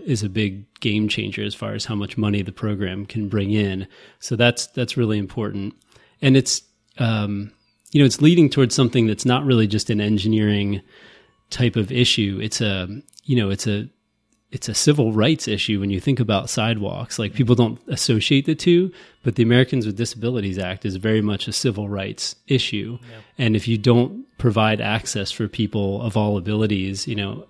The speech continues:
Speaker 1: um, then you're denying access to people. So that's really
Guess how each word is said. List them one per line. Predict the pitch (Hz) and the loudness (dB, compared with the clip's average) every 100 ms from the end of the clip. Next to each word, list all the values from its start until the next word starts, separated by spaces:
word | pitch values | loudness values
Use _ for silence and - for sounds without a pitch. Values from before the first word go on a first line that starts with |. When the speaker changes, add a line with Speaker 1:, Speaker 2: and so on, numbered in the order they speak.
| - | -8
Speaker 1:
um, | 95 92 95 - _ _ _ - | -8 -8 -14 -20 _ _ _ -4
then | 110 | 0
you're | 101 98 | 0 2
denying | 104 104 104 104 104 | 2 2 2 0 -4
access | 95 104 - 120 - | -8 -10 -10 -10 -10
to | 107 | -12
people. | - 110 110 | -10 -12 -10
So | - | 0
that's | 127 120 | 0 2
really | 110 123 123 110 104 92 | 2 4 4 4 0 -4